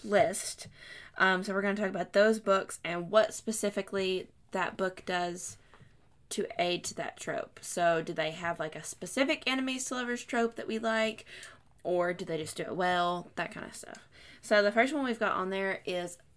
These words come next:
of course, A Court of Mist and Fury by Sarah J Maas. We all know that this is the,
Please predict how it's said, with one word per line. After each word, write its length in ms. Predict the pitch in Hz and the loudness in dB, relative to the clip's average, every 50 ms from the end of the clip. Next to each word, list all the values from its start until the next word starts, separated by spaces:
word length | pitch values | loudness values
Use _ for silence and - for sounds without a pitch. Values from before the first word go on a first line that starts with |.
| _ - - | _ -6 -2
of 200 | 190 208 220 - | 0 0 0 -2
course, 600 | - 220 196 185 190 190 185 - - - - - - - - - | -2 0 2 2 2 2 0 -4 -6 -8 -10 -12 -16 -12 -6 -6
A 80 | - | -6
Court 300 | - - - 277 269 262 | -4 0 2 2 4 4
of 120 | 277 269 - | 2 -2 -2
Mist 200 | 240 247 240 233 | -2 -2 -2 0
and 100 | 233 226 | -2 -2
Fury 500 | 214 185 185 185 180 185 185 170 - - - | 0 0 0 0 2 0 0 -2 -4 -4 -2
by 460 | 180 175 175 175 175 175 175 180 180 - - - - | 2 2 4 4 4 2 0 -2 -6 -12 -18 -18 -12
Sarah 180 | - 175 180 | -10 -8 -6
J 120 | 180 185 175 | -4 -4 -2
Maas. 400 | 165 160 160 165 165 - - - - - - - - - - - 175 | -2 -2 -2 -4 -4 -8 -10 -12 -16 -20 -20 -18 -18 -16 -12 -6 -2
We 140 | 180 180 | 4 6
all 140 | 196 214 226 | 8 8 8
know 280 | 220 202 190 190 190 185 | 8 8 6 6 6 4
that 160 | 185 160 - | 2 -2 -6
this 180 | - 175 170 175 | -6 -6 -6 -6
is 180 | 170 165 160 - | -8 -8 -8 -10
the, 120 | - | -12